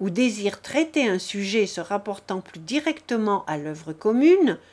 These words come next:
qu'il commence sans perdre de temps. Silence général.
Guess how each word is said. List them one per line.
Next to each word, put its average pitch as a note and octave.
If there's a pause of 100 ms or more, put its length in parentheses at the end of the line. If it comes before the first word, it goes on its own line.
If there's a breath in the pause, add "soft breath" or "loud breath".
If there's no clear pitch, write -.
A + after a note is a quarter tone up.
(360 soft breath)
qu'il G#3
commence C#4
sans E4+
perdre F4
de D#4+
temps. - (1800)
Silence D#3+
général. B2